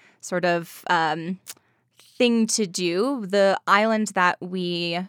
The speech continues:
were on that's featured in the film is a very remote island that's only accessible by boat or by a float plane. Uh, and so we had to get flown on one of those planes that takes off from the water and lands on the water with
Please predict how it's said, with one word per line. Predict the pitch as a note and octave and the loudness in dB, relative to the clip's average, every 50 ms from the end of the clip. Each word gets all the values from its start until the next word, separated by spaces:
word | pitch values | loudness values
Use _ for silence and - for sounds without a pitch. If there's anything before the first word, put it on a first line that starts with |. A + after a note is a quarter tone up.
| - - | -10 -10
were | G3+ F#3+ G3 G3 - | -4 0 2 2 4
on | - F3+ F3+ F3+ F3+ F3+ | 4 2 2 2 0 -2
that's | E3+ F3 - | -4 -6 -6
featured | - G3+ F#3+ - F#3 F3 | -8 -10 -10 -8 -8 -6
in | F3 F3 | -6 -6
the | F3 | -8
film | F3+ - - - G3+ F#3+ F#3 F#3+ F#3 F#3 | -10 -10 -6 -4 -2 0 0 0 0 -2
is | F3 E3+ F3+ F3 | -2 -4 -4 -4
a | G3 | -2
very | F#3 F#3+ G#3 G#3 G#3+ G#3 | 0 0 2 2 2 2
remote | G3 F#3 F#3+ F#3 F#3 F3+ F3 E3+ F3 - - - - | 0 0 -2 -2 -2 -2 -2 -4 -4 -6 -8 -12 -10
island | - D3+ D3+ D3+ D3 D3 D3+ F3 | -8 -6 -6 -6 -6 -8 -10 -10
that's | - - E3 - - | -8 -6 -6 -6 -6
only | - F#3+ G3 G3+ G3+ | -4 -4 -2 -2 -2
accessible | G3 - G3+ F#3 - - F#3+ - F#3 F#3+ F#3 | -2 -2 -2 -2 -2 -4 -2 0 2 2 2
by | F#3 - F#3 F3 F3+ | 2 4 4 4 4
boat | F3+ - - F#3 F3+ F3+ - | 2 0 0 0 0 0 0
or | F#3+ F#3 F3 | -2 -2 -2
by | E3+ E3 D#3+ | 0 0 0
a | D#3+ D#3+ | -2 -2
float | - - - F3 D#3+ D3+ - - - | -4 -6 -6 -6 -6 -6 -6 -10 -14
plane. | - - D#3 D3+ C#3 - E3 F#3+ - - - - - - - G#3 | -12 -12 -10 -10 -8 -8 -10 -10 -10 -14 -20 -20 -20 -20 -8 -2
Uh, | - F3+ F#3 F3+ F3 F3 | 0 2 4 4 4 2
and | - F#3 F#3+ F#3+ | 2 0 -2 0
so | - - - G3+ F#3+ F3+ F3+ F3+ F3+ | 0 0 2 2 4 4 4 2 2
we | F3+ F#3 G3 | 0 -2 -4
had | F#3 F#3+ A3 G#3 F#3+ | -2 0 0 0 0
to | - - G#3 | -2 -4 -2
get | F#3+ - F#3+ - - _ _ _ | 0 0 0 0 -2 _ _ _
flown | _ - - - - - C#4 C4+ B3+ A#3+ A3+ G#3+ G#3 | _ -20 -20 -18 -8 -2 2 4 4 4 4 4 2
on | F#3+ F#3 F#3 | 2 0 0
one | F#3 F#3 | 0 0
of | F#3 | 0
those | F#3+ F#3+ - | 0 -2 -2
planes | - - G3+ F#3+ F#3+ F#3 F3+ | -4 -2 -2 -2 0 0 -2
that | E3+ - - | -4 -6 -4
takes | - - A#3 - - - | -4 -4 -4 -2 0 2
off | G3+ G3+ | 2 2
from | F#3+ - G3 F#3+ | 0 -2 -6 -4
the | F#3 | 0
water | F3+ F#3 F3 F3 F3 | 2 2 2 2 0
and | E3 E3+ E3+ | -2 -4 -2
lands | F#3 F#3+ G3 G3 F#3+ | -2 0 0 0 0
on | F#3+ E3+ E3 | 0 -2 -2
the | E3+ | -2
water | E3 E3 E3 E3 D#3+ E3+ E3+ F3+ - - - - - - | 0 0 0 2 2 2 0 0 -2 -6 -20 -18 -4 2
with | G3 A3 G#3+ - | 2 4 2 2